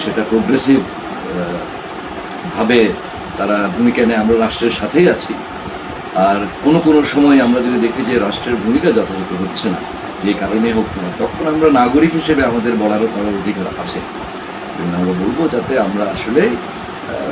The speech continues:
বাংলাদেশকে ধর্ম নির-, নির-, ধর্মনিরপেক্ষ করতে পারি, জাতি নিরপেক্ষ, সংস্কৃতি নিরপেক্ষ করতে পারি। এবং পার্বত্য চট্টগ্রামের বিষয়ে আমাদের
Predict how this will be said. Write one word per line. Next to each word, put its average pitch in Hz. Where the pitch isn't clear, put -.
বাংলাদেশকে 110
ধর্ম 107
নির-, 104
নির-, 95
ধর্মনিরপেক্ষ 117
করতে 113
পারি, 139
জাতি 120
নিরপেক্ষ, 147
সংস্কৃতি 175
নিরপেক্ষ 147
করতে 101
পারি। 90
এবং 208
পার্বত্য -
চট্টগ্রামের 151
বিষয়ে 127
আমাদের 120